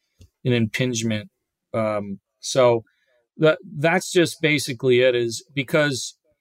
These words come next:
you know, when, it's funny because I'll reference Connor Hellebuck because of his whole, his whole eye thing that he's got going now, which is really cool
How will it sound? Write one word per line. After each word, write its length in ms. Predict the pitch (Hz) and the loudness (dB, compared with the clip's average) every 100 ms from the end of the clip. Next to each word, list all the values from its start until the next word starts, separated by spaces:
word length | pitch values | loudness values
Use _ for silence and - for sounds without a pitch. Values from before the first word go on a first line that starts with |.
| _ _ | _ _
you 100 | - | -2
know, 140 | 156 147 | 0 2
when, 160 | 143 139 | 0 -2
it's 180 | 143 - | -4 -2
funny 260 | 180 185 | 2 2
because 340 | 151 131 147 135 | 0 -2 -2 2
I'll 220 | 135 127 | 2 2
reference 400 | 131 151 160 131 | 2 0 0 -8
Connor 320 | - 139 120 | -4 -2 -2
Hellebuck 440 | 110 143 139 120 117 | -2 0 2 0 -4
because 320 | - 110 123 113 | -6 -4 -2 -2
of 120 | 101 110 | -4 0
his 160 | 120 | 0
whole, 280 | 127 117 113 _ - | 0 -2 -4 _ -8
his 200 | 127 120 | -6 -4
whole 260 | 139 127 - | -4 -4 -2
eye 300 | 123 127 131 | 0 0 0
thing 340 | 123 117 113 | -2 -6 -6
that 180 | 113 110 | -10 -10
he's 120 | 113 | -8
got 220 | - 113 | -6 -6
going 260 | - 120 117 | -6 -8 -8
now, 160 | 113 104 | -10 -12
which 140 | 98 | -14
is 120 | 104 | -10
really 260 | 117 127 98 | -4 -4 -4
cool 300 | - 120 101 | -6 -4 -6